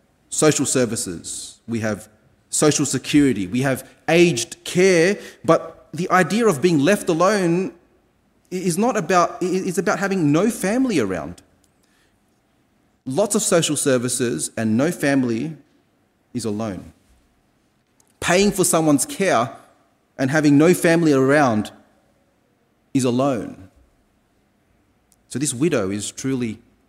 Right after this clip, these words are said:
alone. The second filter is that they are faithful people.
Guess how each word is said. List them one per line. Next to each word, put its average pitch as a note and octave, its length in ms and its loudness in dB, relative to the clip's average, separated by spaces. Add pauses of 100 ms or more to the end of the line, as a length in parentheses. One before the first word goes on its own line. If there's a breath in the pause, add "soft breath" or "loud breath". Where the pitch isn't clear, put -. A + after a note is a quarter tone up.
(440)
alone. G#2+ 600 -6 (2000 soft breath)
The C3 60 -4
second E3+ 240 2
filter F3 480 4
is D#3 340 2 (880)
that B2+ 140 -6
they D3+ 140 0
are C#3 100 0
faithful D#3 680 -4
people. G2 560 -6